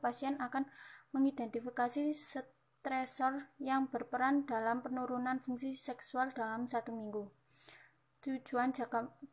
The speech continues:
jangka panjang, yaitu pasien akan mendapat kembali aktivitas seksual pada tingkat yang memuaskan untuk dirinya dan pasangannya. Dimensi waktu ditentukan oleh situasi individu. Intervensi.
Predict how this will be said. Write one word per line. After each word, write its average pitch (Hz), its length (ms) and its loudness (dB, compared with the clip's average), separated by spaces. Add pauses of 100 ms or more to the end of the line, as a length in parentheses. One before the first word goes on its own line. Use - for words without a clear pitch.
(160)
jangka 233 640 2
panjang, 247 400 2
yaitu 247 480 -2
pasien 277 320 2
akan 269 320 0
mendapat 254 560 -2
kembali 240 400 0
aktivitas 254 560 -4
seksual 262 320 -4
pada 240 320 -2
tingkat 240 400 -2
yang 262 240 0 (560)
memuaskan 262 1040 2
untuk - 240 -10
dirinya 247 640 -2
dan 233 240 -4
pasangannya. 240 720 -2
Dimensi 233 400 0
waktu 262 480 2 (400)
ditentukan 247 640 -2
oleh 240 240 0
situasi 240 560 0
individu. 226 480 -6 (880)
Intervensi. 254 720 2